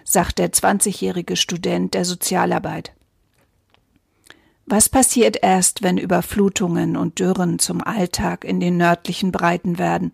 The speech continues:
Dabei soll ich noch Kinder großziehen? Solange keine Hoffnung auf Besserung in Sicht sei, werde er bei seiner Entscheidung gegen eigene Kinder bleiben, ist sich Faferott sicher. Damit ist er nicht allein.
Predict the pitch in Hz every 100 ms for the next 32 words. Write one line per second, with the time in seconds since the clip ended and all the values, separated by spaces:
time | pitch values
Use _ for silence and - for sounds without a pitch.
0 | - - - - - 170 170 190 190 185
1 | 180 180 185 - - 175 185 196 - 202
2 | 196 - 202 190 196 _ _ _ _ _
3 | _ _ - _ _ _ _ _ - 214
4 | 226 226 220 196 180 165 170 - 185 185
5 | - 180 - 165 - 175 180 170 - 165
6 | 170 175 - 185 185 208 _ - _ 202
7 | 180 175 185 175 170 165 160 165 - 160
8 | - 170 165 175 185 - 180 180 175 180
9 | 180 175 160 - 170 165 165 185 170 175
10 | 170 170 - - _ - 180 - 165 -
11 | 190 - 175 175 170 - 170 - 185 -
12 | _ _ _ _ _ _ _ _ _ _
13 | - _ _ _ _ 196 208 240 - 170
14 | - 170 170 175 - 185 185 160 160 165